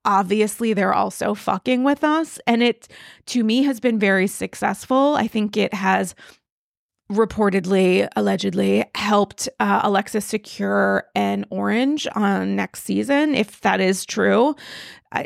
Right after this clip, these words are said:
it seems likely she will at least be cameoing. And for him, it's just, to me,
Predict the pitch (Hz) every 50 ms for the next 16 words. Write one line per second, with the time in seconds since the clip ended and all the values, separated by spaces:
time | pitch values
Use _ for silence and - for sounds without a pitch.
0 | - - 233 220 - - 233 208 208 185 196 180 190 202 - - 208 202 - -
1 | 185 196 185 196 - - - 220 190 214 - - - 220 202 - - 226 214 196
2 | 190 202 220 247 262 277 285 294 294 277 277 269 254 - - 294 277 - 311 381
3 | 415 403 381 370 392 - - 269 262 - - - 285 294 294 - - - - -
4 | - - - _ _ _ _ - - - 262 269 262 269 277 302 302 285 269 262